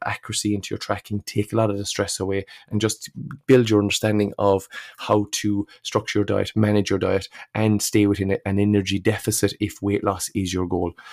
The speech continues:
So, um, again, guys, any questions at all, please reach out on our social media platforms, peak performance dot academy, or you can get us, get me directly at coach dot bobby enright on Instagram, or you can, uh, send us an email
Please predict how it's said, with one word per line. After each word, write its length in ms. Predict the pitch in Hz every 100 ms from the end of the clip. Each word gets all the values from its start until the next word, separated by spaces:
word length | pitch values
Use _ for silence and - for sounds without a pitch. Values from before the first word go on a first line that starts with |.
| - -
So, 320 | - 101 - -
um, 420 | 98 95 95 95
again, 240 | 104 113 110
guys, 180 | 104 104
any 140 | 101
questions 400 | - 117 - 104
at 60 | 104
all, 160 | 101
please 240 | - 110 101
reach 180 | 101
out 160 | 104 101 -
on 200 | 101 101
our 120 | 95 107
social 180 | - 104
media 160 | 98
platforms, 440 | - 101 - 101 -
peak 160 | - -
performance 320 | - 101 101
dot 140 | 107
academy, 420 | 101 - 120 120 117 - - -
or 160 | 110
you 60 | 101
can 120 | 107
get 120 | 104
us, 160 | 104 - _ 104
get 160 | 107 -
me 180 | 101 - -
directly 380 | 104 104 110
at 120 | - -
coach 300 | 104 98 -
dot 180 | 98
bobby 280 | - 98 98
enright 320 | 104 107 104 - - -
on 180 | 101 98 - 104
Instagram, 360 | - - 101 - - -
or 240 | 110 107 101
you 100 | 98
can, 200 | - 98 - 95
uh, 380 | 95 95 95 - - _ _ _ _ _ _
send 220 | - 104
us 100 | 104
an 100 | 98
email 320 | 104 101 101